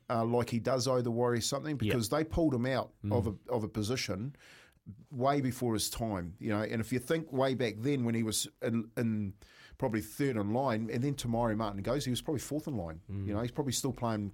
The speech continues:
Speaker 1: playing, um, in Queensland Cup. So, yeah, good call by Stace. Uh, yeah, I'm, I'm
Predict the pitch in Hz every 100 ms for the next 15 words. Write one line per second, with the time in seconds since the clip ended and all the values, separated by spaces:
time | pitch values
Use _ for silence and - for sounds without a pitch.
0 | - 120 110 107 104 - - - - _
1 | - 110 101 101 101 98 101 - - -
2 | _ _ - - - 113 107 104 - 117
3 | 98 92 120 - - 120 110 104 - -
4 | - - 131 139 - 170 160 156 127 -
5 | 147 170 - - - 147 131 123 120 117
6 | - 80 _ _ 131 143 - 135 131 131
7 | 135 131 135